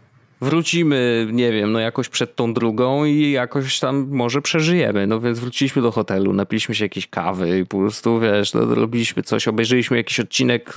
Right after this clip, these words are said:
serialu, bo na Netflixie się pojawił Good Place, polecam serdecznie. Em, no i w końcu wracamy. I muszę powiedzieć, że byłem pod wrażeniem, y, naszej wspólnej determinacji i tego, że faktycznie stwierdziliśmy, dobra,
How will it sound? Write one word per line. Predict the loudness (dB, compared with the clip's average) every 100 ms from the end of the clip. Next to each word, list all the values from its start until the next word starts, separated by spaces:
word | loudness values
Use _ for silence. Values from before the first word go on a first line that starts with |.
| -4
serialu, | 0 2 2 2 2 2 2
bo | 2 2 2 0 -6 -8
na | -4 -2 0
Netflixie | -2 -2 -4 -2 -2
się | -2
pojawił | 0 2 2 2 0
Good | 0 0 0
Place, | 0 -2 0 -2
polecam | -2 -2 -2 -2
serdecznie. | -2 0 0 0 -2 -4 -12 -12 -10 -8 -10 -4
Em, | -2 0 2 2 0 -4 -6 0
no | 2 4
i | 4 4 2 0
w | -4
końcu | -2 0 0 0 2 2
wracamy. | -2 -4 -2 -2 -2
I | -2 -2
muszę | -2 0 0
powiedzieć, | 0 0 0 0
że | 0
byłem | 2 2 2 0
pod | -2
wrażeniem, | 0 0 0 0 2 0 -4 -2
y, | 0 0 0 -4 -6
naszej | -2 -2 0 0 0 -2
wspólnej | -6 -6 0 0 2 0 -2
determinacji | -4 -4 0 2 2 0 0 2
i | 2
tego, | 2 2
że | 2 2 0
faktycznie | -4 -4 -4 -2 -4
stwierdziliśmy, | -2 -2 0 0 0
dobra, | 0 0 -2